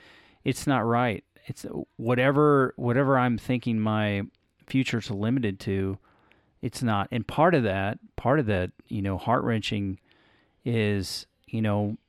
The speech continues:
my only son not being able to grow up and get married and have a family of his own, which is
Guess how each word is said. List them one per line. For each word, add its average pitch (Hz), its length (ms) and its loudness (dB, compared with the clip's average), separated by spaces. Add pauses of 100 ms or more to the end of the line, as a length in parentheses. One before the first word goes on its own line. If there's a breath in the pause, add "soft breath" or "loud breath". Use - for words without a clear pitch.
my 110 200 0
only 117 220 2
son 120 540 2
not 107 260 0
being 113 200 0
able 107 380 -2
to 98 560 -2 (880 soft breath)
grow 123 300 4
up 117 260 2
and 104 160 0
get 104 160 -2
married 104 580 0
and 92 400 -4 (120)
have 113 260 -4
a 98 80 -4
family 113 480 0
of 90 60 -2
his 95 180 -2
own, 104 340 0
which 95 240 -4
is 98 300 -6